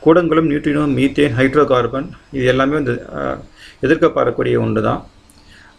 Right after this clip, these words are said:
ஆ, பெரியார் கொள்கைகளை வந்து மு-, முழுசா ஆதரிக்கிறோம். திராவிட கொள்கைகளையும் முழுசா ஆதரிக்கிறோம்.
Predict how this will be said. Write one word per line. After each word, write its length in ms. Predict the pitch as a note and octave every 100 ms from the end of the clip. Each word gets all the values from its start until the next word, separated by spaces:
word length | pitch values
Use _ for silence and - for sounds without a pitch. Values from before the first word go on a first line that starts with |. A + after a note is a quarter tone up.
| -
ஆ, 140 | C3
பெரியார் 480 | - C#3+ F#3 G3+ G3
கொள்கைகளை 480 | E3 D3 D3 C#3+ C#3+
வந்து 220 | D#3+ C3+
மு-, 120 | -
முழுசா 380 | C3+ B2 C3+ D3+
ஆதரிக்கிறோம். 640 | C3 B2 A#2 A2 A#2 C3 - - - C3
திராவிட 420 | B2+ C#3+ F#3+ F#3
கொள்கைகளையும் 520 | E3+ D3+ C#3 C#3 E3
முழுசா 200 | B2+ B2+
ஆதரிக்கிறோம். 680 | C3+ A#2+ A2+ G#2+ - B2 F3+